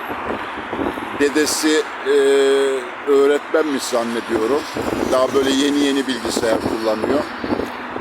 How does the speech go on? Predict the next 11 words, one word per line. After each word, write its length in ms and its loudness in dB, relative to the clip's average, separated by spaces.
E, 40 0
o 260 0
demek 240 2
ki 240 0
o 260 2
on 140 4
sene 280 0
öncesinden 580 0
falan 300 2
bahsediyor. 600 0
Şimdi 380 0